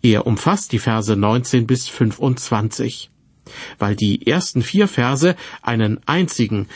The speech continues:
ziemlich langen Satz bilden, möchte ich diesen zunächst einmal am Stück vorlesen.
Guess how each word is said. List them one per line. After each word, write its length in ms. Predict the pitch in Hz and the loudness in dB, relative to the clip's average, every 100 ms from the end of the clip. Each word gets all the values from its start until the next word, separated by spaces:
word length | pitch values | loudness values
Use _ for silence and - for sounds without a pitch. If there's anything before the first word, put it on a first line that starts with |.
| - | -12
ziemlich 500 | - 202 208 160 - | 0 2 4 2 2
langen 320 | 123 147 123 | 0 2 2
Satz 320 | 107 143 - | 2 0 -2
bilden, 400 | - 123 127 151 - - - | -2 0 2 2 0 -10 -4
möchte 240 | - 185 180 | 0 2 2
ich 160 | 147 | 0
diesen 320 | - 131 139 131 | 0 0 2 0
zunächst 500 | 127 110 127 - - | 2 2 2 -2 -2
einmal 340 | 110 113 120 | 2 2 2
am 160 | - 127 | 0 -2
Stück 360 | - - 113 - | -2 0 0 -2
vorlesen. 760 | - 117 110 104 110 101 151 | 0 2 2 0 -4 -6 -8